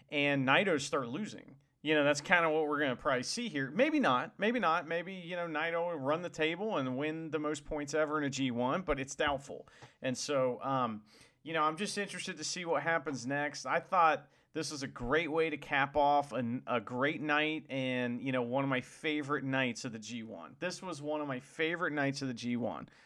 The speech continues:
I, I just, something about it was just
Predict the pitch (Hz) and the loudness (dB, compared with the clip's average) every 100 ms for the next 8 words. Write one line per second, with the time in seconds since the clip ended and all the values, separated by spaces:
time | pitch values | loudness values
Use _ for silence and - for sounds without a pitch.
0 | - - 143 - 277 139 233 - - _ | -4 2 2 4 0 2 -2 -2 -4 _
1 | - _ _ _ - - 247 220 208 190 | -20 _ _ _ -2 2 2 0 2 6
2 | 185 190 160 151 143 135 - | 6 6 2 -2 -4 -6 -6